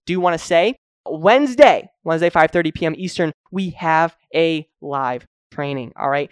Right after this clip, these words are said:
How to most efficiently balance fitness, life, and work.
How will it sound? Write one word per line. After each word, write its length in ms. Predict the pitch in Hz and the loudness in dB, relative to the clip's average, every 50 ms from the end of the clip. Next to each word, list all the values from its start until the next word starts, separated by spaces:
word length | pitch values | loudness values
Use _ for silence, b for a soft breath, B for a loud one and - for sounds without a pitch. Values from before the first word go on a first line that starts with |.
| b b b | b b b
How 160 | - 185 196 | -6 -6 -6
to 200 | - - - 269 | -6 -6 -10 -8
most 480 | 247 190 180 175 175 185 208 - - - | -6 -4 -2 -2 -2 -2 -4 -6 -10 -14
efficiently 640 | - 170 _ _ - 208 208 - 226 208 208 202 175 | -14 -14 _ _ -14 -14 -12 -10 -10 -8 -8 -8 -8
balance 720 | 156 151 _ - 139 131 147 170 190 208 226 233 - - - b b b b _ _ | -10 -12 _ -10 -10 -8 -8 -8 -8 -10 -10 -12 -16 -20 -20 b b b b _ _
fitness, 560 | - 311 285 - 262 262 269 262 - - - _ _ _ _ - | -10 -10 -8 -6 -6 -6 -6 -8 -10 -16 -18 _ _ _ _ -16
life, 340 | - 156 156 151 147 151 147 _ _ _ _ _ _ | -8 -4 -2 -2 -2 -4 -8 _ _ _ _ _ _
and 260 | - 156 156 147 139 | -12 -10 -8 -8 -6
work. 240 | 135 135 123 98 - | -4 -4 -4 -4 -6